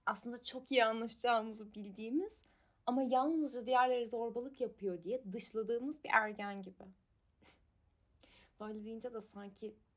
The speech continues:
klişe duyarı kasacakmışım gibi oldu. Ama derdim bu değil, yemin edebilirim. "Derdin ne peki kızım? Artık bir konuş."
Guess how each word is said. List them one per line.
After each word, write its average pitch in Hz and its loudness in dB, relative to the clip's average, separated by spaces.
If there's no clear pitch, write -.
klişe 196 -8
duyarı 196 0
kasacakmışım 190 -12
gibi 165 -14
oldu. 185 -4
Ama 226 -14
derdim 202 -2
bu 185 -8
değil, 190 -4
yemin 180 -2
edebilirim. 185 -6
"Derdin 220 -2
ne 233 -6
peki 190 -10
kızım? 185 -14
Artık 190 0
bir - -12
konuş." 233 -2